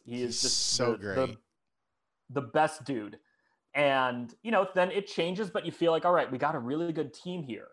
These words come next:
Speaker 1: And then that gets blown up again. And i-, it's just like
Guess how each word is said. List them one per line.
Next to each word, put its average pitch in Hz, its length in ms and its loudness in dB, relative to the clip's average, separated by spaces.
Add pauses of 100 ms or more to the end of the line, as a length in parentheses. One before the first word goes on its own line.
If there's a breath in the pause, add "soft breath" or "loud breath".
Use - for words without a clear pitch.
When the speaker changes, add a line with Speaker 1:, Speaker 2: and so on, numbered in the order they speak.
(1400)
Speaker 1:
And 147 140 2
then 165 140 4
that 160 180 4
gets 135 160 0
blown 113 300 -2
up - 140 -10
again. - 220 -18 (680)
And 139 300 0 (200)
i-, 143 140 -14
it's 156 240 -8
just - 260 -4
like 139 260 2